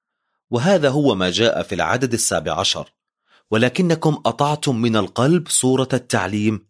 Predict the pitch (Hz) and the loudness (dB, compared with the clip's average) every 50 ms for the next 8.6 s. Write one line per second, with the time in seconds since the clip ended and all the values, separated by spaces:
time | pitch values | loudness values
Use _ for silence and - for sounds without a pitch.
0 | - 98 95 92 107 107 - 120 110 110 - 104 - - 101 98 95 92 90 - | -6 -6 -2 -2 -2 -2 0 -2 -4 -2 -2 -2 0 0 0 -2 -2 -4 -4 -4
1 | - 98 98 101 90 - - 82 - - _ _ _ _ _ _ _ _ _ _ | -6 -4 -2 -4 -4 -4 -6 -12 -14 -14 _ _ _ _ _ _ _ _ _ _
2 | _ - 156 196 214 180 160 143 110 104 95 85 104 107 98 87 76 101 98 90 | _ -4 -2 0 0 0 0 0 0 0 0 0 0 0 0 0 0 0 0 0
3 | 90 - 104 92 87 92 95 92 95 85 107 143 156 131 - _ _ _ _ _ | -2 -2 0 0 2 2 2 2 0 0 0 0 -2 -4 -10 _ _ _ _ _
4 | _ _ _ _ _ _ - 135 123 127 147 180 202 185 - - - - _ _ | _ _ _ _ _ _ -2 0 2 2 2 0 0 -2 -8 -12 -20 -20 _ _
5 | - - 180 226 233 233 196 170 180 202 - - - - 117 98 95 87 95 127 | -4 0 2 2 4 2 2 2 2 0 0 0 0 -2 0 0 0 0 2 2
6 | 123 107 95 - - 107 101 95 92 - - - 120 110 117 123 123 - _ _ | 2 2 2 0 -2 -4 -4 -2 -4 -4 0 0 2 2 2 2 0 -6 _ _
7 | _ _ _ - - 160 160 160 113 95 90 95 113 135 143 - - - 98 90 | _ _ _ -6 -2 -2 -2 0 -2 -4 -4 -2 -2 -2 -2 -4 -4 -6 -6 -4
8 | 90 92 92 - 127 135 151 160 170 185 190 180 | -2 -4 -2 0 2 2 2 2 2 2 0 0